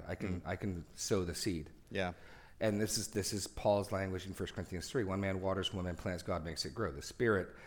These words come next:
Speaker 1: applies and makes the word fruitful, but the part of that equation I have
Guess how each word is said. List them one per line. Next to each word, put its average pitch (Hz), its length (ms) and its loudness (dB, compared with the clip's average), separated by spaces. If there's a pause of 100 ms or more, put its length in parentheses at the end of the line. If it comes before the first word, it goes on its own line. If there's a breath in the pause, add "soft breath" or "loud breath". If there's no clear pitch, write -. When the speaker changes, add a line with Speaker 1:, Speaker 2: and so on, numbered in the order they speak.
(340 soft breath)
Speaker 1:
applies 92 800 6
and 95 120 -2
makes 90 220 -2
the 90 100 -2
word 80 260 -2
fruitful, 90 680 2
but - 120 -6
the - 60 -10
part 110 300 2
of 104 40 4
that 95 120 6
equation 95 480 0
I 87 100 2
have 85 180 0